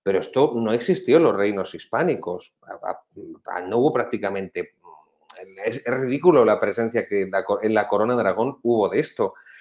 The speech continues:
La Inquisición Pontificia medieval, eh, dio paso a esa Inquisición episcopal, y que produjeron episodios, por ejemplo,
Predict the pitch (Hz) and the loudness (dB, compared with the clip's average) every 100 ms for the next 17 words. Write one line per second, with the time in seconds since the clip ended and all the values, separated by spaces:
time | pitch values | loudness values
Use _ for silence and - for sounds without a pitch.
0 | - _ - 113 117 123 160 180 180 165 | -20 _ 2 2 0 4 4 6 6 6
1 | 156 185 165 127 160 156 165 160 160 - | 6 6 6 6 8 10 10 10 6 -2
2 | _ _ 107 104 104 104 135 156 160 170 | _ _ 2 2 2 2 6 6 8 6
3 | - 151 180 - 104 107 127 123 - 113 | 6 6 6 2 -4 0 2 4 2 -2
4 | 107 110 107 127 117 95 92 - 98 147 | -6 -8 -2 0 0 -4 -8 -8 2 4
5 | 151 185 - _ _ _ 113 110 104 101 | 4 2 -6 _ _ _ 0 2 2 2
6 | 95 95 92 87 - - 101 - 104 104 | 0 -2 -6 -10 -10 -8 -6 -2 -2 -2
7 | - 117 120 127 123 120 120 120 147 143 | 2 4 6 4 -2 -2 0 0 2 2
8 | 170 - - 92 90 - 156 151 131 151 | 2 0 0 0 0 0 0 2 2 2
9 | 240 | 2